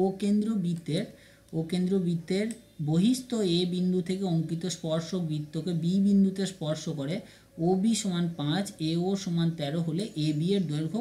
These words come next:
কত হবে সেটা বার করতে বলেছে, ঠিক আছে? তাহলে প্রথমে এই ধরনের অঙ্ক করতে হলে একটা ছবি এঁকে নিতে হবে। প্রথমে একটা বৃত্ত আঁকতে হবে, তো বৃত্ত আমি হাতে আঁকছি না, এরকমই একটা নিয়ে নিলাম বৃত্ত। এখন, আহ,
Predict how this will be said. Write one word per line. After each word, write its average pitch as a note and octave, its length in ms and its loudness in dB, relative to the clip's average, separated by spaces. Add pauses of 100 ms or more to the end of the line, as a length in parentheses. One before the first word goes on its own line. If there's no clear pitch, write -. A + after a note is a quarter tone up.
কত C#3 180 -6 (120)
হবে E3 200 -4
সেটা E3+ 280 -6 (460)
বার D#3 200 2
করতে D3+ 280 -2
বলেছে, B2+ 280 -4 (200)
ঠিক A#3+ 120 0
আছে? G3+ 140 0 (320)
তাহলে F3 260 -2
প্রথমে G3+ 280 0 (200)
এই G3 60 2
ধরনের G3 340 2
অঙ্ক E3+ 220 0 (120)
করতে D3+ 240 -4
হলে E3 120 0
একটা E3+ 160 -4
ছবি D#3 420 -4
এঁকে E3 140 -4
নিতে D#3 200 -2
হবে। F#3 180 -4
প্রথমে F3 340 -2
একটা F3+ 140 -6
বৃত্ত D3+ 380 -2
আঁকতে D3+ 300 -4
হবে, D3+ 160 -2 (420)
তো - 60 -4 (120)
বৃত্ত F3 280 -2
আমি F#3 180 0 (200)
হাতে D3+ 240 -6
আঁকছি E3+ 280 -4
না, F#3+ 80 -2 (100)
এরকমই D#3+ 460 -2
একটা E3 160 -6
নিয়ে D3+ 180 2
নিলাম D3+ 300 0
বৃত্ত। D3 260 -2 (460)
এখন, E3+ 360 2
আহ, - 720 0